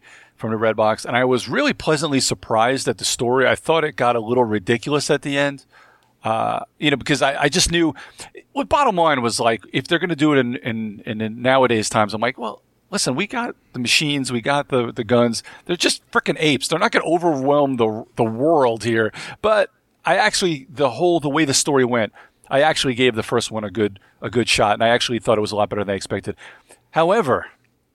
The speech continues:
I do not think that's going to be the case with the sequel, where they really buy into the fact that it's the Planet of the Apes and that they're gonna start taking over.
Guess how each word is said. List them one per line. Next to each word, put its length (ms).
I 120
do 260
not 180
think 220
that's 200
going 220
to 80
be 100
the 120
case 260
with 140
the 80
sequel, 420
where 220
they 180
really 320
buy 200
into 300
the 100
fact 280
that 100
it's 120
the 100
Planet 300
of 100
the 160
Apes 180
and 120
that 100
they're 140
gonna 140
start 260
taking 340
over. 300